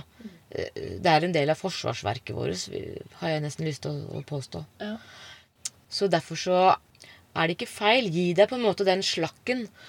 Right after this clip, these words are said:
Speaker 2: at, eh, det er ikke, jeg er ikke feil fordi jeg dømmer, men,
Speaker 1: Nei.
Speaker 2: eh, men det viser meg at jeg kan, jeg kan kikke litt nærmere på hva det er som, eh, foregår i meg når det skjer.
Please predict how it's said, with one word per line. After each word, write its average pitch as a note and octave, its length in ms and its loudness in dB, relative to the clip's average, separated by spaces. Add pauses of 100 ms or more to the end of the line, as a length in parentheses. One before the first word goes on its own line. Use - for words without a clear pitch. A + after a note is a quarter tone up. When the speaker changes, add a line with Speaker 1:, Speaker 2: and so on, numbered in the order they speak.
(220)
Speaker 2:
at, - 420 -2 (520)
eh, F#3 440 4
det F#3 100 0
er E3 80 -2
ikke, G#3+ 240 2 (560)
jeg F#3 100 0
er E3+ 60 -2
ikke - 160 -4
feil G3 400 4
fordi G3+ 240 4
jeg G3 100 6
dømmer, F#3+ 400 2
men, F#3 320 0 (120)
Speaker 1:
Nei. G#3 140 -10 (680)
Speaker 2:
eh, E3+ 640 2 (140)
men F#3 160 -2
det F#3+ 120 2
viser F#3+ 340 0
meg F3 300 0
at - 200 -4
jeg E3 280 0
kan, E3 360 -2 (600)
jeg - 80 -10
kan F#3 120 -2
kikke F3 200 -6
litt E3 120 -2
nærmere D3 400 2
på E3+ 200 0
hva B2 180 2
det D3 140 0
er C3+ 40 -6
som, D3 400 -4
eh, D3 600 -4 (300)
foregår D3 420 2
i D#3+ 40 0
meg D#3+ 300 0 (180)
når F3 180 0
det E3+ 140 0
skjer. G#3 280 2